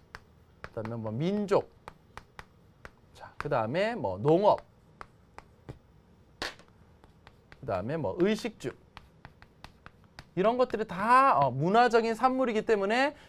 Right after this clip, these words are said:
요런 것들이 유사하게 나타나는 권역을 문화권이다라고 얘기를 한다라는 거죠. 자,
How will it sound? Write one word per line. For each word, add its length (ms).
요런 320
것들이 400
유사하게 400
나타나는 880
권역을 540
문화권이다라고 1300
얘기를 320
한다라는 640
거죠. 360
자, 240